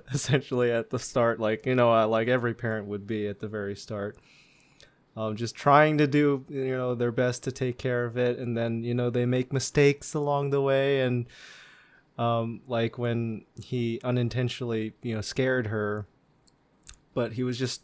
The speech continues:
you know, he did something quick just to, you know, uh, in the situation just called for it.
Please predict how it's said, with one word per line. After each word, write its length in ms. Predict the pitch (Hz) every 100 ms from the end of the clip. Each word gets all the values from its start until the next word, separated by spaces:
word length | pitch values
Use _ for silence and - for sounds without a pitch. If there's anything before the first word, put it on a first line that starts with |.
| -
you 160 | 135 135
know, 80 |
he 140 | 127 147
did 180 | 160 151
something 320 | 170 165 139
quick 300 | - 147 -
just 260 | 147 -
to, 260 | 156 139 127 - - - _ - -
you 100 | 135
know, 260 | 127 120 117 _ - _ _ -
uh, 260 | 120 117 117
in 320 | 147 131 143
the 80 | 135
situation 540 | 131 147 147 147 147 131
just 160 | 127
called 260 | 147 131 120
for 240 | 113 101
it. 160 | 104